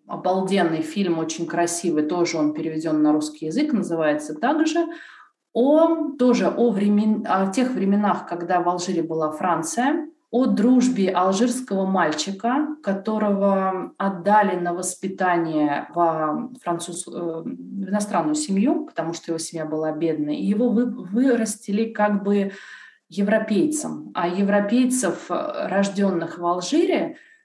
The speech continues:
по тем временам называли пье-нуар, черноногие. Пье — нога, нуар — черный, черноногие, их так называли. Это не только французы, испанцы,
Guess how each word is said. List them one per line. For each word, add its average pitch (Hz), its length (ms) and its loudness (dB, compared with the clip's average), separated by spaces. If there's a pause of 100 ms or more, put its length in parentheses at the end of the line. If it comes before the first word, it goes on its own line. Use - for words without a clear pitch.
(120)
по 180 80 -6
тем 214 240 0
временам 196 440 2
называли 208 440 4
пье-нуар, 190 840 0
черноногие. 175 840 -4 (240)
Пье — 190 400 0
нога, 185 360 0
нуар — 202 340 2
черный, 147 440 -6
черноногие, 196 640 -2
их - 80 -10
так 196 160 -8
называли. 156 600 -4
Это 220 200 -4
не 233 100 4
только 302 300 2
французы, 180 640 -2
испанцы, 294 480 2